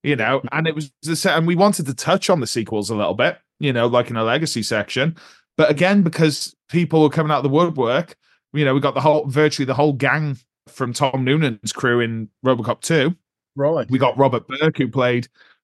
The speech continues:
Speaker 1: RoboCop in the third film, and Fred Dekker, the director, writer-director, should I say.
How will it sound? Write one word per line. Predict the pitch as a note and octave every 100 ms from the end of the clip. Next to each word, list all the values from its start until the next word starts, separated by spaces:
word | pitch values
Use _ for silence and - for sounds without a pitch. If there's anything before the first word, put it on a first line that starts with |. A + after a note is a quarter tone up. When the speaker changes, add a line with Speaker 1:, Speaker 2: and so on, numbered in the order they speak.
| _
Speaker 1:
RoboCop | C#3 C3+ B2 C3+ -
in | A2
the |
third | G#2+ D3 E3+ D#3
film, | B2 B2+ D#3
and | A#2
Fred | - A#2+ A2+
Dekker, | B2 - A#2
the | A2
director, | A#2 D3+ - F#2+ A2+ - - _ _
writer-director, | G#2+ C#3 - G#2 G#2+ G2+ - A2
should | A2
I | G#2+
say. | B2 D3+